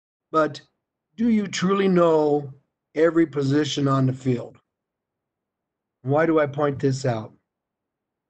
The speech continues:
Well, one, you never know when you're gonna have to be called upon to move to a different position due to injury, due to somebody not being on time, or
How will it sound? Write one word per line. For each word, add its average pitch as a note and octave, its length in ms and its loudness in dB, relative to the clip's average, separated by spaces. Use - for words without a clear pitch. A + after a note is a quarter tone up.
Well, C3 200 0
one, D3 600 2
you C#3 120 -2
never D3+ 260 2
know C#3+ 580 2
when D3+ 180 0
you're C#3+ 100 2
gonna C#3 220 0
have C#3 160 -4
to C3 60 -10
be C3+ 120 0
called D3 280 0
upon C3+ 360 -2
to B2 80 -6
move C#3 240 0
to C#3 80 2
a C3+ 60 0
different C3 280 -2
position C3+ 420 -2
due C3+ 180 0
to C3+ 100 -2
injury, C#3+ 560 0
due C#3 120 0
to C3+ 100 -2
somebody C3+ 340 2
not B2+ 220 -2
being B2+ 180 0
on A#2+ 140 -4
time, D#3+ 560 -2
or C3 420 0